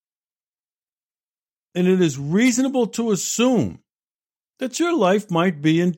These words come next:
danger. And then there's another story here where three young punks black, were trying to steal a woman's car.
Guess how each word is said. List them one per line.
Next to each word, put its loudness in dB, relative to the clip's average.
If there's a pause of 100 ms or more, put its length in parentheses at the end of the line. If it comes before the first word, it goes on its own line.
danger. -2 (1600)
And -2
then 0
there's 0
another 2
story 0
here 0 (1900)
where -4
three 0
young 2
punks -2 (1000)
black, 2 (2250)
were -6
trying 0
to 2
steal -2
a 4
woman's 0
car. -2